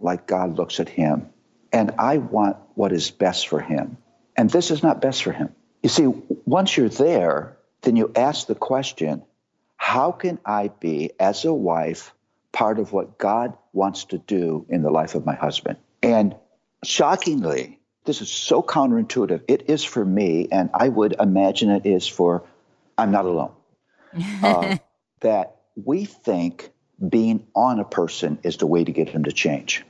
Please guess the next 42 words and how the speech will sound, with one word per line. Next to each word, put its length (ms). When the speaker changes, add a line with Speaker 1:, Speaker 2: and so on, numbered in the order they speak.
Speaker 1:
"I'm 160
just 200
gonna 120
be 200
on 280
you. 260
I'm 80
gonna 160
point 320
this 220
thing 200
out. 260
I'm 260
not 180
gonna 180
let 220
you 60
get 200
away 280
with 160
this 100
stuff." 400
Speaker 2:
Like, 220
be 140
their 140
Holy 240
Spirit 380
is 120
what 120
we've 200
Speaker 1:
Yeah. 320
Speaker 2:
said 240
before. 280
Speaker 1:
Or 100
Speaker 2:
Yeah. 140
Speaker 1:
instilling 600
a 20
little 240
bit 160
of 100
guilt. 460
Speaker 2:
Mm-hmm. 380